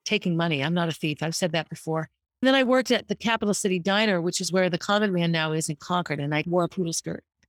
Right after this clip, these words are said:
<laughs> dressed like fifties. It was so fun. Oh my God, I loved that job. Loved that job so much.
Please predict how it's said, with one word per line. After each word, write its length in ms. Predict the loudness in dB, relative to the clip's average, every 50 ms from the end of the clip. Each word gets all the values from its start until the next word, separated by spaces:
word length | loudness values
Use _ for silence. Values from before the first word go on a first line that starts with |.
| -2 -2 -2 0
<laughs> 440 | -2 -8 -12 _ _ _ _ -4
dressed 220 | 0 0 0 2 0
like 140 | -2 -2 -2
fifties. 360 | -4 -6 -2 -2 -2 -2 -2
It 80 | -4
was 100 | -4 -4
so 360 | -4 -4 0 2 4 4 4 2
fun. 280 | 0 0 0 0 0 0
Oh 120 | -2 -4
my 100 | -2 0
God, 140 | 2 2 2
I 60 | 2
loved 420 | 0 0 0 0 0 0 0 0 -2
that 180 | -4 -6 -4 -4
job. 340 | -4 -4 -2 -2 -4 -6 -8 _ _ _ _ _ _ _ -8
Loved 420 | -2 0 2 4 4 4 2 2
that 180 | 0 0 0 0
job 300 | 0 -2 0 0 0 -2
so 160 | -2 -2 0 0
much. 300 | 0 -2 -4 -6 -10